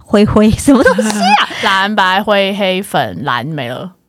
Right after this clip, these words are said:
Speaker 1: 对。
Speaker 2: 我不穿这些颜色以外。
Speaker 1: 对。
Speaker 2: 对，没有了。
Speaker 1: 然后我是，
Speaker 2: 你顶多有
Speaker 1: 我是有绿。
Speaker 2: 绿橘，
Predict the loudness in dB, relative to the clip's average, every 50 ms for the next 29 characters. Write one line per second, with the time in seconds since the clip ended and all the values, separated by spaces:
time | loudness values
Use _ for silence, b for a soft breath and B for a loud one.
0 | _ -2 -2 0 0 -2 -4 -8 -6 -4 -4 -2 -2 -2 -4 -4 -6 -6 -6 -6
1 | -8 -8 -8 -10 -10 -6 -2 0 0 0 0 -2 -6 _ _ _ _ _ _ _
2 | _ _ -10 -10 -10 -10 -10 -10 -10 -10 -10 -10 -12 -14 -12 -8 -6 -2 0 0
3 | 2 2 0 0 0 2 2 2 2 2 0 -4 _ _ _ _ _ _ _ _
4 | _ _ _ _ _ _ _ -10 -6 -4 0 2 2 4 4 4 4 4 2 2
5 | 2 2 0 0 2 2 4 4 2 0 -4 -10 _ -10 -6 -6 -4 -4 -6 -8
6 | -10 -10 -8 -8 -8 -8 -8 -8 -8 -8 -8 -8 -10 -12 -14